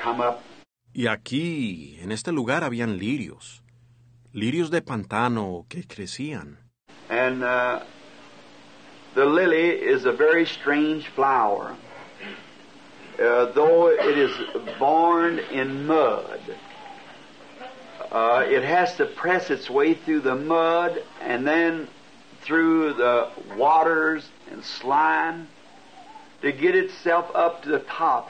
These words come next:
Speaker 1: to show its beauty.
Speaker 2: Y el, el lirio es una flor muy rara, porque aunque nace en el lodo, tiene que abrirse paso a través del lodo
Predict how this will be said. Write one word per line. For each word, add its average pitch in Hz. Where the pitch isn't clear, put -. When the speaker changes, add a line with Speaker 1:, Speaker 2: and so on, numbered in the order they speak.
Speaker 1:
to 127
show 151
its 131
beauty. 147
Speaker 2:
Y 123
el, 101
el 117
lirio 135
es -
una 120
flor 113
muy 107
rara, 127
porque 131
aunque 123
nace 113
en 117
el 104
lodo, 104
tiene 104
que 160
abrirse 156
paso 160
a 156
través 98
del 98
lodo 117